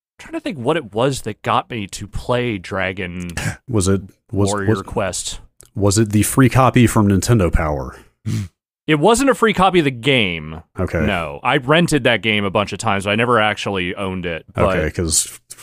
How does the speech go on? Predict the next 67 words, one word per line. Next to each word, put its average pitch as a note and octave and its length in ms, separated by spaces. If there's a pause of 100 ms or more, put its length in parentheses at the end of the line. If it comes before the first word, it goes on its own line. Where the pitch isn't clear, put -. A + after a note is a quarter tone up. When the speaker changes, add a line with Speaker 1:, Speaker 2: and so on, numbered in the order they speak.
(140)
Speaker 2:
at F2 120
some A#2 160
point, F#2 500
if G#2+ 140
you F#2+ 120
resubscribe F2+ 680
to - 100
Nintendo F2 340
Power, F2 300
they E2 100
just D#2 140
started E2+ 260
sending E2 320
free F2 220
copies F#2 340
of F2+ 120
that F#2+ 100
game G2 280
in G#2 120
the G2+ 60
mail. G2+ 400 (180)
Speaker 1:
Man, F#2 260
I F#2 80
must F#2+ 200
have - 100
fucked G2+ 200
up F#2 120
on F2 120
that F#2 200
one. E2+ 160
Speaker 2:
<laughs> D#2+ 40
Speaker 1:
'cause, - 380
uh, G#2 340
but B2 180 (400)
but D#3+ 60
Speaker 2:
I've D3 80
Speaker 1:
I - 40
Speaker 2:
still F3+ 140
Speaker 1:
do G3 60
Speaker 2:
got F#3 80
Speaker 1:
remember C#3 540
seeing D#3 440
it G#2 160
in C#3+ 240
Nintendo A2 500
Power, E2+ 440
and G#2 180
I G#2 100
think A#2 300
seeing A#2 480
whatever A2 340
spread A2 500
they G2 140
had F#2+ 300
for A2+ 100
that F2 200
game F2+ 280
got F#2 240
me F2+ 220
to G#2 160
be F2+ 100
like, F2+ 200
"I B3 160
should C#3 180
try E3+ 320
this D3 180
out." F#2+ 340